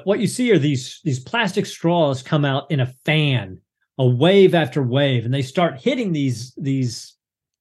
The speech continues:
zombi-, zombies of some sort,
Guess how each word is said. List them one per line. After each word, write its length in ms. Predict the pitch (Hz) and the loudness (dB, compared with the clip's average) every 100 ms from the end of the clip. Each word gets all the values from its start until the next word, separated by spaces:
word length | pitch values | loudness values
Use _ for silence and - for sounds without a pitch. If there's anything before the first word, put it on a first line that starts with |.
| _ _ _ _ _ _ _ 120 | _ _ _ _ _ _ _ -12
zombi-, 640 | 101 131 131 156 165 170 - | -4 0 0 0 -4 -6 -6
zombies 540 | 131 147 170 185 196 139 | -4 -2 0 0 -2 -2
of 120 | 127 | -6
some 320 | - 170 185 | 0 0 0
sort, 440 | 170 123 117 123 | -2 -6 -6 -8